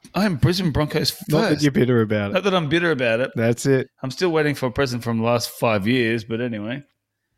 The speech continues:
Speaker 1: at least they bought me something.
Speaker 2: Um, we're recording this on a, on a Sunday
Speaker 1: Mm.
Speaker 2: night. Um,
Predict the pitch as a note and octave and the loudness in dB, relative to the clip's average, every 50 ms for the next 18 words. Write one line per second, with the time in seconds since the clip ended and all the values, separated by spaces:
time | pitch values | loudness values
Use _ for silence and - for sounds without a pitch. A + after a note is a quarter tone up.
0 | _ _ _ _ _ - C#3+ D3 C3 B2+ A#2 G#2+ B2+ B2+ C3 A#2+ B2+ B2 - B2 | _ _ _ _ _ -4 -2 -2 0 0 0 2 2 2 2 2 2 0 2 0
1 | A2+ - - B2 C3 C#3 - - - - - _ - - - - - - - - | -2 0 0 -2 0 -2 -2 -6 -10 -20 -20 _ -20 -20 -20 -20 -20 -20 -20 -20
2 | _ _ _ _ _ _ _ _ _ _ _ - _ _ _ _ _ _ _ _ | _ _ _ _ _ _ _ _ _ _ _ -20 _ _ _ _ _ _ _ _
3 | _ _ _ _ _ _ _ _ _ _ _ _ _ _ _ _ _ _ _ _ | _ _ _ _ _ _ _ _ _ _ _ _ _ _ _ _ _ _ _ _
4 | _ _ _ - - - - - - - - - - - _ _ _ _ _ _ | _ _ _ -20 -18 -18 -18 -18 -18 -20 -20 -20 -20 -20 _ _ _ _ _ _
5 | _ - D3 D3 C#3+ D3+ D#3 - - - - - D#3+ D#3+ F3 F#3 F#3 F3 - - | _ 0 2 2 2 2 0 -4 -8 -16 -8 0 4 4 6 6 6 4 4 4
6 | F3 D#3+ D#3 D#3 D3+ D3+ D3 C3+ - D#3 C#3+ C3+ C3 B2+ B2+ C3 C3+ C3 B2+ A#2+ | 4 4 4 4 4 4 4 4 4 4 6 6 6 4 4 2 2 2 2 2
7 | - - B2+ B2 B2 A#2+ A2+ A2 A2+ A2 A2 G#2+ G#2 A#2 A#2 - - _ _ - | 2 2 2 4 4 4 4 4 4 4 4 4 2 2 -2 -6 -14 _ _ -20
8 | _ _ _ - C#3 A#2 A2+ A2 A2 G#2+ A2 A2 | _ _ _ -4 0 2 2 4 4 2 0 -2